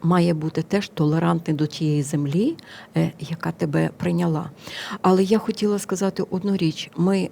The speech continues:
дуже радіємо тому, що до нас, е, на наші зустрічі почали ходити чехи. Ось, а це показник. Тобто, якщо ми будемо, е, показувати, що ми...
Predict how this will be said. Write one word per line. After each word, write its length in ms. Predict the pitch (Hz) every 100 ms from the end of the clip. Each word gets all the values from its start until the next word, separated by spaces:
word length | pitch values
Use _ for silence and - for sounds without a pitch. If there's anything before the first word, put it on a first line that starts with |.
| -
дуже 460 | 175 185 165 160 -
радіємо 540 | 165 170 160 165 151 151
тому, 240 | 226 240
що 180 | 185 -
до 120 | 139
нас, 340 | 165 156 147 - - 165
е, 240 | 156 156
на 100 | 160
наші 300 | 165 165 -
зустрічі 560 | 156 240 - 170 - 165 - -
почали 340 | 170 - 165
ходити 400 | 165 - 151 151
чехи. 440 | 156 - 151 - 151 - - - - - - - - -
Ось, 300 | - 156 - -
а 100 | 165
це 300 | - - 220
показник. 840 | 220 - - 160 151 151 147 - - - - - - - - -
Тобто, 380 | 190 - - 165
якщо 760 | 180 190 - - - 240 214 160 -
ми 420 | 175 185 190 170 165 - - -
будемо, 600 | 165 202 165 165 156 147 - - -
е, 40 | 156 151 151 151 147 147 147 147 160 160 - -
показувати, 720 | 180 - 190 - 156 160 156
що 320 | 160 - -
ми... 580 | 156 165 185 175 175 170